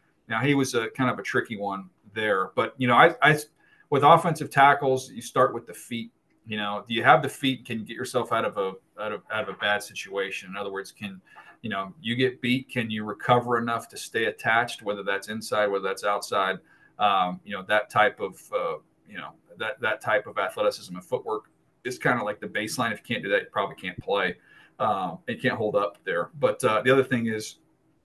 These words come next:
you know, can you, can you really sit down? Can you, can you, can you hold your own against power? 'Cause in the N F L, you're gonna see power rushers every week. Um, and then your eyes, as you mentioned, you know,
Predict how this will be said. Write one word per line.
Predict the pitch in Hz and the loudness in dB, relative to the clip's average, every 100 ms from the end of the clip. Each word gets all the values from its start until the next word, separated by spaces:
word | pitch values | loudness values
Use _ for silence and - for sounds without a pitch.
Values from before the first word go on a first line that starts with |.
| _ _ - | _ _ -8
you | 123 | -6
know, | 110 110 120 | -6 -8 -2
can | 147 | -2
you, | 127 | -2
can | - 143 | 0 2
you | 123 | 4
really | 139 139 | 4 4
sit | 131 151 147 | 6 6 8
down? | 135 139 131 | 8 6 4
Can | 135 | 0
you, | 117 113 | -2 -2
can | 131 | -2
you, | 117 110 - | -2 -4 -6
can | 117 | -4
you | 110 | 2
hold | 123 131 | 4 4
your | 120 | 2
own | 120 117 | 0 0
against | 110 - | -6 -2
power? | - 120 113 107 | 6 8 8 2
'Cause | 107 113 | -4 -6
in | 110 | -4
the | |
N | 117 | -4
F | 113 - | -4 -2
L, | 110 | -2
you're | 107 110 | -2 -4
gonna | 104 | -6
see | - 104 | -8 -8
power | - 107 107 | 0 2 2
rushers | 104 95 95 - - | 0 -4 -6 -10 -6
every | 107 104 104 | -4 -6 -6
week. | 101 - _ _ _ _ 101 | -10 -10 _ _ _ _ -4
Um, | 98 92 92 - | 0 0 -2 -2
and | 107 107 | -4 -2
then | 104 98 | -2 -2
your | 101 | 0
eyes, | 101 104 104 98 | 4 4 4 -2
as | 104 - | -8 -8
you | 98 | -8
mentioned, | 101 98 101 92 98 | -6 -6 -10 -12 -10
you | |
know, | 92 90 | -8 -6